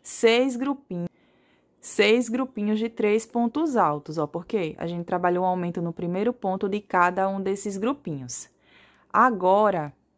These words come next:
eu vou fazer duas correntinhas novamente, vou laçar o meu fio, ó. Vou vir aqui trabalhar do lado avesso da peça novamente, porque a gente tá trabalhando carreiras indo e voltando, ó.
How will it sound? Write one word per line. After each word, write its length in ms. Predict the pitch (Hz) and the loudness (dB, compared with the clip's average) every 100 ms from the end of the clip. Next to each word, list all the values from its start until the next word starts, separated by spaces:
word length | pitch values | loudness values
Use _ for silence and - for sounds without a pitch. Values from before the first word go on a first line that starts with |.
| _ _ _ _ _ _ _ - | _ _ _ _ _ _ _ -10
eu 80 | 170 | -6
vou 120 | 190 | 0
fazer 460 | 190 180 185 185 | 2 2 2 0
duas 440 | 170 165 220 269 277 | -4 -4 0 0 2
correntinhas 720 | 262 254 226 208 180 165 170 | 2 4 4 0 -4 -6 -2
novamente, 880 | 175 214 240 254 190 165 160 170 185 | 2 2 4 2 2 -4 -4 -6 -6
vou 200 | 175 170 | -2 0
laçar 520 | 160 160 - 185 208 | 0 -2 0 4 4
o 40 | |
meu 180 | 247 269 | 4 -2
fio, 380 | 262 - 190 208 | -4 -6 -4 -2
ó. 160 | 165 151 _ - _ _ | -2 -4 _ -20 _ _
Vou 80 | 170 | -8
vir 160 | 175 180 | -6 -6
aqui 200 | 170 175 | -4 -2
trabalhar 600 | 180 170 170 170 175 175 | 2 2 4 2 0 -6
do 140 | 175 | -4
lado 320 | 175 165 160 | 2 2 2
avesso 540 | 190 214 180 175 208 220 | 2 2 -2 -2 -2 0
da 120 | 226 | -2
peça 340 | 226 190 190 | 0 -2 -2
novamente, 680 | 190 196 220 285 202 151 - | -2 0 0 0 -2 -6 -8
porque 300 | - 165 - | -14 -10 -4
a 40 | 156 | -4
gente 180 | 165 | -4
tá 120 | 165 165 | -6 -6
trabalhando 480 | 170 165 165 160 | -2 0 0 -2
carreiras 540 | 156 165 175 160 156 156 | -4 -4 -2 0 0 0
indo 400 | 202 240 285 - | 0 2 0 -2
e 280 | 214 240 - | -2 -2 -4
voltando, 720 | 208 214 277 - 170 143 | 2 4 4 0 -6 -6
ó. 60 | 139 | -8